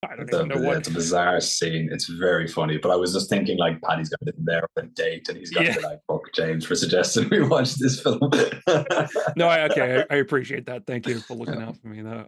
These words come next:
Speaker 1: Um,
Speaker 2: <laughs>
Speaker 1: yeah, so it's, it's, it's very dark.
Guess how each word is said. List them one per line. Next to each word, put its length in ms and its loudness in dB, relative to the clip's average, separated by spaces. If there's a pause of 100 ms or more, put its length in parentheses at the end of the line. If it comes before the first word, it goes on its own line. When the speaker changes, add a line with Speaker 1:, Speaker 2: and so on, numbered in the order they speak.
Speaker 1:
Um, 420 -8 (440)
Speaker 2:
<laughs> 440 -2
Speaker 1:
yeah, 220 -2
so 200 0
it's, 280 -2
it's, 220 -2 (140)
it's 120 -4
very 200 -2
dark. 360 -6